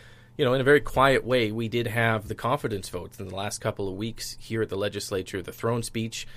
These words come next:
which turned into a bit of a bungled mess because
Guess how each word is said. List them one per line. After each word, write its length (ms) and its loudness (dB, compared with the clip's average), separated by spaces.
which 200 -8
turned 220 0
into 160 0
a 40 -2
bit 140 2
of 80 0
a 40 0
bungled 440 0
mess 340 -2
because 480 -4